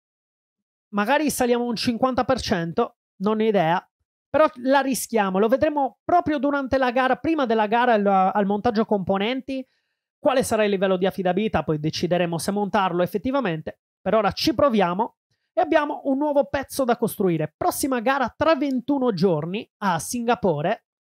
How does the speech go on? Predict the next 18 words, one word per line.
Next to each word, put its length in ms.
con 360
cambio, 840
freno 720
e 140
motore, 760
utile 480
però, 260
quindi 320
tra 200
cambio 320
e 40
freno, 460
i 100
freni 520
li 120
abbiamo 480
già 280
sviluppati. 1040